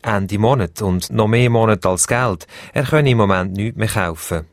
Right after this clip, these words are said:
Er hat eine Zigarette im Maul, er ist schon ein bisschen älter. Der dritte, den wir fragen, ist der Carlo Knöpfel, Projektleiter bei der Caritas Schweiz. Er sagt, der Fall, dass jemand in der Schweiz durch alle sozialen Netze durchgehe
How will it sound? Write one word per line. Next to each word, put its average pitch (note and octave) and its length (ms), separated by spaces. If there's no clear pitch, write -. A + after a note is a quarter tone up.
Er G2 140
hat F#2+ 100
eine F2 80
Zigarette A#2+ 460
im A#2 100
Maul, A#2 240
er B2+ 120
ist C3+ 120
schon B2+ 160
ein C3 80
bisschen G2+ 160
älter. E2 300
Der G2+ 60
dritte, C3 380
den E3 100
wir E3 80
fragen, D3+ 360
ist - 300
der C#3 80
Carlo G#2+ 440
Knöpfel, F2+ 680
Projektleiter A2+ 840
bei G2+ 120
der F#2+ 160
Caritas F#2+ 600
Schweiz. - 520
Er G#2 180
sagt, D3+ 540
der F#2 140
Fall, A#2+ 320
dass - 160
jemand D3+ 220
in A#2+ 100
der G2+ 80
Schweiz G#2+ 380
durch G#2 160
alle C3 240
sozialen G#2+ 600
Netze - 320
durchgehe A2+ 680